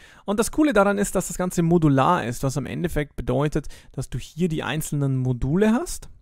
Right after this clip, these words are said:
Wenn du jetzt ein Raumschiff mit mehreren Düsen dir erstellst, dann kannst du hier auch noch weitere hinzufügen. An sich sind die fertigen Prefabs hier aber auch schon verwendbar. Also du kannst hier beispielsweise dieses Raumschiff einfach in dein Spiel hier einfügen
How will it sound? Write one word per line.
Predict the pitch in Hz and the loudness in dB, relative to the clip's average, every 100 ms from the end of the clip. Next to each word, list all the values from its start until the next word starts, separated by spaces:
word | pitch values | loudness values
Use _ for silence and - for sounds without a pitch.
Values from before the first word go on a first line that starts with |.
| _ _ | _ _
Wenn | 135 | -6
du | 131 | -2
jetzt | 131 - | -2 -4
ein | 147 | -4
Raumschiff | 127 131 143 - 131 - | 0 0 0 -2 -6 -8
mit | 131 131 | -6 -4
mehreren | 131 139 151 131 127 127 | -2 2 2 0 0 -2
Düsen | 113 202 262 262 | 0 2 2 0
dir | 226 196 | 2 2
erstellst, | 160 151 143 139 - | 0 0 2 0 -2
dann | 123 | -6
kannst | 120 120 - | -4 -6 -6
du | |
hier | 113 123 107 | -6 -4 -6
auch | - | -4
noch | 127 117 | -6 -8
weitere | 127 95 113 - 123 113 | -8 -6 -6 -6 -6 -6
hinzufügen. | 120 113 - 175 151 - - - _ _ _ _ - | -8 -8 -4 -2 -2 -4 -8 -12 _ _ _ _ -6
An | 143 | -2
sich | 170 175 | -2 -4
sind | 180 | -4
die | 156 | -4
fertigen | - 147 156 139 | -2 -2 -2 -2
Prefabs | - 156 151 143 131 | 0 0 0 -2 -2
hier | - 139 | -4 -2
aber | 127 110 | -2 -2
auch | 123 | -4
schon | - 143 127 | -4 -6 -6
verwendbar. | - 120 180 240 - 180 156 | -4 0 0 2 6 6 4
Also | 135 131 | 0 -4
du | 123 | -6
kannst | 127 - | -8 -8
hier | - 127 127 - _ _ _ _ | -6 -6 -6 -12 _ _ _ _
beispielsweise | - - 127 - 123 123 | -14 -12 -10 -8 -8 -8
dieses | 131 135 127 131 | -8 -6 -6 -6
Raumschiff | 123 127 135 | -6 -6 -10
einfach | - 123 - 127 | -10 -12 -12 -12
in | 131 | -8
dein | 123 123 | -8 -8
Spiel | - - 233 233 | -8 -4 -2 2
hier | 202 | 0
einfügen | 151 156 151 - 139 131 127 | 0 -2 -2 -2 0 0 -2